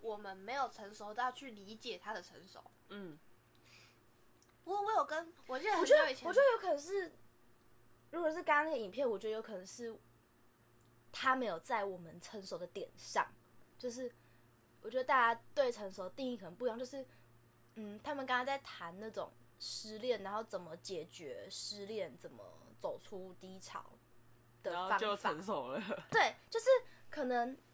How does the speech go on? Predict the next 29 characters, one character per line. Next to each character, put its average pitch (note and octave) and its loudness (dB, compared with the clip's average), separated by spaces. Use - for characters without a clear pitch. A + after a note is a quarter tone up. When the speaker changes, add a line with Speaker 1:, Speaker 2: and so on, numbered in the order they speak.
Speaker 3:
我 B3+ 4
们 G#3+ 0
的 G#3+ 2
成 G#3+ -6
熟， A3+ -2
就 B3+ -4
是 D#4+ -6
我 A3 -8
们 G3 -4
要 C#4+ 6
说 B3+ 0
出 C4 -6
来 F3+ -6
，“哦， B3+ 4
你 G#3+ -8
很 A#3+ -6
成 F3+ -8
熟” F3 -8
这 A#3 -2
句 A#3+ -2
话 A#3+ 0
的 G#3 4
条 F3+ 0
件 G3+ 0
Speaker 2:
不 F3 -8
会 G3 0
是 F3+ -12
这 D3+ -8
个。 - -16